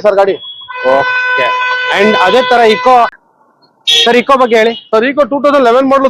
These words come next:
Speaker 1: ಸೆಕೆಂಡ್ ಓನರ್ ವೆಹಿಕಲ್ ಸರ್ ಇದು. ಫೈವ್ ಸೀಟರ್ ಎ ಸಿ ಇದು. ಗಾಡಿ ಬಂದು ಎಪ್ಪತ್ತೊಂದು ಸಾವಿರ ರನ್ ಆಗಿದೆ. ಗಾಡಿ ಬಹಳ ಚೆನ್ನಾಗಿದೆ. ಟೂ ಏಯ್ಟಿ ಫೈವ್ ಹೇಳ್ತೀನಿ ಸರ್, ಹೆಚ್ಚು ಕಮ್ಮಿ ಮಾಡ್ಕೊಡ್ತೀನಿ.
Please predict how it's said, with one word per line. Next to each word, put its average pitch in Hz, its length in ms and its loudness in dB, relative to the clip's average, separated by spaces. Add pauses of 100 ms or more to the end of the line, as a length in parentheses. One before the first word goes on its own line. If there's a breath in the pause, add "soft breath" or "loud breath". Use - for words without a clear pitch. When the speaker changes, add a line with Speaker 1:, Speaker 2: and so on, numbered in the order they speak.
Speaker 1:
ಸೆಕೆಂಡ್ 262 220 0
ಓನರ್ 269 180 0
ವೆಹಿಕಲ್ 254 260 0
ಸರ್ 233 140 2
ಇದು. 185 140 2 (500)
ಫೈವ್ 269 180 2
ಸೀಟರ್ 254 200 -2 (100)
ಎ - 100 6
ಸಿ 269 140 -4
ಇದು. 208 140 0 (380)
ಗಾಡಿ 254 240 0
ಬಂದು 262 220 -2
ಎಪ್ಪತ್ತೊಂದು 254 340 -4
ಸಾವಿರ 262 200 2
ರನ್ 240 180 -2
ಆಗಿದೆ. 233 220 0 (100)
ಗಾಡಿ 233 120 2 (120)
ಬಹಳ 240 100 4 (100)
ಚೆನ್ನಾಗಿದೆ. 240 360 0
ಟೂ 269 60 -8 (100)
ಏಯ್ಟಿ 269 220 0
ಫೈವ್ 262 120 2
ಹೇಳ್ತೀನಿ 247 220 -6
ಸರ್, 269 120 2
ಹೆಚ್ಚು - 160 -10
ಕಮ್ಮಿ 247 200 -2
ಮಾಡ್ಕೊಡ್ತೀನಿ. 208 380 -4